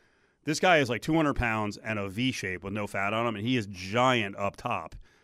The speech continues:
And there, there is some, like, zittage on the back, or at least the remnants of zittage. And I'm like, "Okay, well, there's, there's, you know,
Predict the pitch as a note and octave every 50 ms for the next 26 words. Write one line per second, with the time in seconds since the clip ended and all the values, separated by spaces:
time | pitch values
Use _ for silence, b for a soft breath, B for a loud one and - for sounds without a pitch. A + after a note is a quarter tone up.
0 | _ _ - - G2 G2+ G2 G#2 A2 A#2 A#2+ A2+ G#2+ G#2+ B2 B2 C3 B2+ B2 A#2
1 | - B2+ A2 G#2+ G2+ G#2 G2+ F#2+ B2+ B2+ A2+ G#2+ G2+ A#2+ A2+ G2+ G2 G#2+ D#3+ D#3
2 | G2 D#2+ - G#2 F2+ F2 F#2 G2+ A2+ G#2+ - - G2 G2 A#2+ B2+ A#2+ G2 F#2 E2+
3 | - F#2+ F2 F2+ F#2+ E2+ E2 D2+ D2 - - _ _ _ _ _ _ _ _ _
4 | _ _ _ _ - G2+ G2 F#2+ F#2 F#2 F2 F2+ G#2 A#2+ - B2+ A2+ A2 A2 A2
5 | A2 A2+ A2+ G#2+ - - - - - G#2+ G#2+ G#2+ - - B2 A2+ F#2 E2